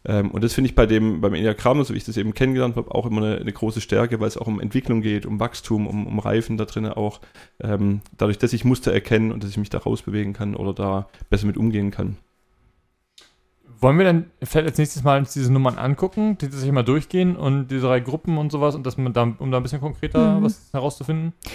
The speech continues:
Speaker 1: Ich glaub, spannend wäre zuallererst mal in die drei Zentren reinzugucken,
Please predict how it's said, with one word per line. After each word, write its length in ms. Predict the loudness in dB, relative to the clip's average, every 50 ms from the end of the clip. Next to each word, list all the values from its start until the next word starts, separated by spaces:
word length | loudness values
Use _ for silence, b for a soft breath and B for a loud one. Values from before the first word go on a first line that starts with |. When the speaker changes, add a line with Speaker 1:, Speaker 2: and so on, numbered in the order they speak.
| B B
Speaker 1:
Ich 100 | -2 2
glaub, 180 | 2 0 0 0
spannend 280 | 0 0 2 2 2 2
wäre 100 | 0 0
zuallererst 380 | 2 2 2 4 2 2 2 2
mal 60 | 2
in 60 | 0
die 80 | 0 0
drei 180 | 0 0 0 2
Zentren 380 | 2 2 2 2 2 2 0 2
reinzugucken, 720 | 2 2 2 2 0 -2 -2 0 0 2 2 2 2 0